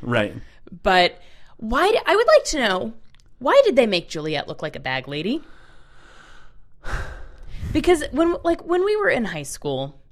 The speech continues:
Speaker 2: there were a handful of kids who didn't really have many friends. They were, like,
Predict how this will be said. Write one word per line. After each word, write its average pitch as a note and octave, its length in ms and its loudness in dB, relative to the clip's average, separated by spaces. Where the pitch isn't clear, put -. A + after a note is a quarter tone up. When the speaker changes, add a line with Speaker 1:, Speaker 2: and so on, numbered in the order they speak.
Speaker 2:
there F#4+ 140 2
were A#4+ 180 4
a F4+ 60 0
handful G#3 440 -2
of F#3+ 120 -4
kids E3+ 420 0
who F3 300 0
didn't F3 520 -6
really E3 260 -2
have D#3 200 -6
many D3+ 180 -6
friends. C3 640 -8
They F#3 120 2
were, F#3 120 4
like, F3 220 2